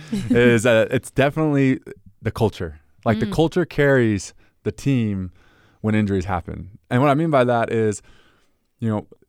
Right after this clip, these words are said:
Speaker 2: can you instill confidence into that s-, that backup that's about
Speaker 1: Yeah.
Speaker 2: to go in there?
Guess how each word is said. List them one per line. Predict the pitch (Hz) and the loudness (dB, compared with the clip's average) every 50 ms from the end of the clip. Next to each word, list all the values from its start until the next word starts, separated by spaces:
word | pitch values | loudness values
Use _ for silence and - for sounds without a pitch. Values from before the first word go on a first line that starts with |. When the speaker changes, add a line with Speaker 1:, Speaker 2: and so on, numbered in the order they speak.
| _ _ _ _ _ _ _ _ | _ _ _ _ _ _ _ _
Speaker 2:
can | - - - 156 170 185 | -6 -2 0 0 0 0
you | 180 175 165 | 0 2 2
instill | 139 117 - - - 160 151 135 | 0 0 -2 -4 -4 -4 -4 -4
confidence | - - 143 143 151 - - 131 110 104 101 95 90 - - - - - - - | -4 -4 -2 -2 -2 -2 -2 -4 -4 -4 -4 -6 -8 -12 -18 -20 -20 -12 -6 -2
into | 131 127 127 127 117 | -2 0 0 0 0
that | 110 110 107 104 - | 0 0 -2 -2 -4
s-, | - - - - _ _ _ _ _ | -6 -12 -20 -20 _ _ _ _ _
that | - 117 113 92 | -6 -6 -4 -2
backup | 90 113 110 98 - 98 82 76 | -2 -2 -2 -2 -4 -8 -8 -8
that's | 90 90 - - | -8 -10 -8 -10
about | 98 92 92 - | -8 -6 -6 -4
Speaker 1:
Yeah. | - 104 101 98 | -4 -2 -2 -2
Speaker 2:
to | 92 | -2
go | 90 90 | -4 -4
in | 87 87 | -6 -8
there? | 85 82 80 - | -10 -12 -14 -18